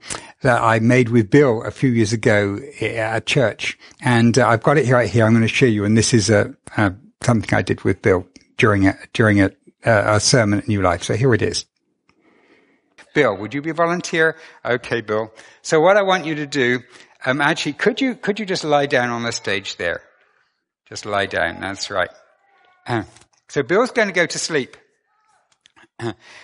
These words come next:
and he's going to sleep for a, a long, long time. <laughs> You're having trouble there? <laughs> Okay. Hey, well done. So Bill's gonna sleep for a long, long time here. And, um,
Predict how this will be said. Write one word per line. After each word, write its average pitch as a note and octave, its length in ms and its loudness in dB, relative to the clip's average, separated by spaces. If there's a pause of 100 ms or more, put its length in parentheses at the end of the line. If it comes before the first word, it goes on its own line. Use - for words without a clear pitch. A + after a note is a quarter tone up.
and E3 220 0
he's G3+ 100 -4
going G#3+ 200 0
to G3 40 -4
sleep E3 320 -4
for D3+ 160 -2
a, C#3 200 2 (260)
a C#3 120 -2
long, E3 340 0
long E3+ 260 0
time. D3+ 420 -6 (200)
<laughs> - 200 -20
You're C3+ 120 -10
having D3+ 260 -4
trouble D#3 340 -2
there? D#3 400 -2 (220)
<laughs> D#3 580 -8
Okay. B2 400 -10 (1500)
Hey, C#3 260 0
well A#2 220 -2
done. F#2+ 340 -4
So D#3+ 220 -2
Bill's A3 260 0
gonna F3+ 220 -2
sleep D#3 260 -4
for - 100 -8
a C3+ 40 -2
long, C#3+ 260 0
long C3 220 -2
time A#2 280 -4
here. G#2 320 -6 (760)
And, C3+ 360 -4
um, C3 280 2